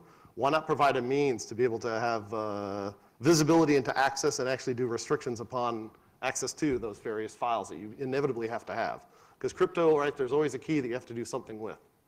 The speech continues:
And you can put the key in another key and encrypt it, but you just have this turtles all the way down thing. And so hopefully, this will allow you to get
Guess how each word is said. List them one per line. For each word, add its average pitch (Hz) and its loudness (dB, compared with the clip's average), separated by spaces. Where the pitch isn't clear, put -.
And 120 -8
you 120 -6
can 117 -8
put 113 -6
the - -8
key 147 2
in 139 4
another 143 4
key 139 0
and 131 4
encrypt 131 0
it, 131 0
but 127 -4
you 123 -6
just 131 -2
have 117 -4
this 110 -12
turtles 135 0
all 127 -2
the 123 -2
way 113 0
down 110 -6
thing. 82 -12
And 120 -8
so 139 -4
hopefully, 113 2
this 117 -10
will 120 -2
allow 117 2
you 117 0
to 110 -10
get 113 -2